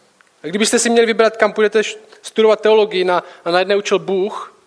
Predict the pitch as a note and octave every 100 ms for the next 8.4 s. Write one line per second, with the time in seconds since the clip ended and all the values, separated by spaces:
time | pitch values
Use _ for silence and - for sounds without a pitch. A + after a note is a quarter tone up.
0 | _ _ _ _ _ - F3 F3+ F#3+ F#3
1 | F#3+ - F3+ - G3 - E3 - - _
2 | _ _ _ _ _ _ _ _ _ _
3 | _ E3 D#3+ E3+ D#3+ E3 E3 E3+ E3 -
4 | _ _ - E3 D#3+ - D3+ D#3 C#3+ -
5 | _ _ - - G3+ G3+ G#3 G#3 G3 F#3
6 | G3 G3 G3 G3 F#3 G3 D#3+ D#3+ - -
7 | - - D#3+ F#3 F#3 F#3 F#3 F3+ F#3 E3+
8 | F3 D#3+ C#3+ D#3